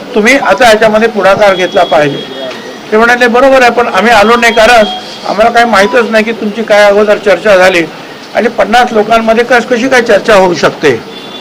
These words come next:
म्हटलं, "ठीक आहे, तुम्ही बोलवा कोणाकोणाला, आम्ही तुमच्याकडे यायला तयार आहोत." तर ते म्हणाले, "नको, माझ्याकडे मीच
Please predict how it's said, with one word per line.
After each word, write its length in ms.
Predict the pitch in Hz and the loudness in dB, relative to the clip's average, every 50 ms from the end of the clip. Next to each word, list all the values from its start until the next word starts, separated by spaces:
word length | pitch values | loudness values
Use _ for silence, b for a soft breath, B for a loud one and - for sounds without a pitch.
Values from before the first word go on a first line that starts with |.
| - - - - - - - - - | -16 -16 -16 -16 -16 -16 -16 -12 -8
म्हटलं, 260 | - 240 247 233 269 | -4 -4 -2 0 -2
"ठीक 280 | 247 220 262 302 302 262 | 0 2 2 2 2 4
आहे, 180 | 247 233 254 277 277 - - - - - - - - 156 170 | 4 2 2 0 -4 -12 -18 -18 -18 -16 -16 -12 -10 -4 -2
तुम्ही 220 | 170 170 190 247 285 | 0 0 2 2 2
बोलवा 460 | 262 247 214 208 190 180 180 190 208 214 - - - - - - - | 4 4 4 4 4 4 2 2 0 -2 -6 -16 -18 -20 -20 -16 -8
कोणाकोणाला, 540 | - 175 170 180 190 196 175 175 180 190 196 - - | -4 0 0 0 2 2 2 2 2 2 0 0 -2
आम्ही 240 | 165 185 214 247 - | -2 0 0 2 0
तुमच्याकडे 420 | 220 202 - - 208 190 196 208 | 0 0 2 0 0 2 2 2
यायला 300 | 196 175 170 175 196 226 - - - - - - - - - | 4 4 4 4 2 0 0 -4 -12 -14 -14 -16 -14 -2 2
तयार 240 | 160 160 170 160 151 | 4 4 6 4 4
आहोत." 180 | 147 127 110 - - - - - - - - - - - - - - - - - - - | 2 0 0 -4 -10 -14 -16 -16 -16 -16 -16 -16 -16 -16 -16 -16 -16 -18 -16 -16 -14 -12
तर 60 | - - - | -12 -4 0
ते 100 | 262 254 | 0 0
म्हणाले, 340 | 254 247 247 247 240 233 220 | 2 2 2 2 2 2 2
"नको, 120 | 190 - - - - - - - - | 2 2 2 2 0 -4 -10 -6 -2
माझ्याकडे 320 | 160 175 202 214 214 220 | -2 0 2 2 0 0
मीच 300 | 220 214 214 240 285 285 | 0 2 2 2 2 0